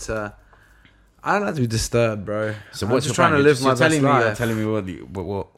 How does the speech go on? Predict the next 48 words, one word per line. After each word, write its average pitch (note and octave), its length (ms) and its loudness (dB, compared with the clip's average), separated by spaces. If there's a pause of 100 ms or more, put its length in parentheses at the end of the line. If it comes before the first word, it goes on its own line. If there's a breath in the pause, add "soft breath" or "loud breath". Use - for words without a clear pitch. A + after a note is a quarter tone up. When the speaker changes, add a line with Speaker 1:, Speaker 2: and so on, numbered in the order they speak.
Speaker 2:
what's F#2+ 260 -10
your F2+ 80 -6
brand F2 280 -4
if C#2 80 -14
you D#2+ 60 -10
had D#2 80 -12
to - 60 -18
sum D#2+ 220 -8
it B1+ 60 -8
up - 180 -8
in C#2+ 80 -10
a D2 40 -8
quote? D2+ 340 -4 (240)
Speaker 1:
Confusion. G#2+ 540 -8 (180)
Speaker 2:
Confusion. E2+ 480 -2
Speaker 1:
People C3 180 2
are B2 60 0
confused A#2+ 500 -2
as A#2+ 80 -4
to A2+ 100 2
where G#2+ 200 0
I G#2 140 -2
am. G#2 240 -8
Speaker 2:
<laughs> - 20 -10
Speaker 1:
That's A2+ 200 -8
my G#2+ 120 -8
brand. G2 360 -10
People A2 180 -10
are - 20 -6
Speaker 2:
Confused. G2+ 640 -2
Speaker 1:
confused - 20 -16
by G#2 240 -8
it. F#2 200 -18
Yeah. - 100 -6
Speaker 2:
Isn't C#3 160 -2
there C#3+ 120 2
a - 20 0
brand C3+ 320 0
called B2 240 -2
Confused? G#2 560 -4
Speaker 1:
Yeah, B2+ 220 2 (240)
probably. G#2 360 -6 (300)
Yeah, D3+ 160 4
there E3 180 -2
is. G2+ 120 -10
Confused A#2+ 360 -8
dot A2 140 -8
com. - 260 -10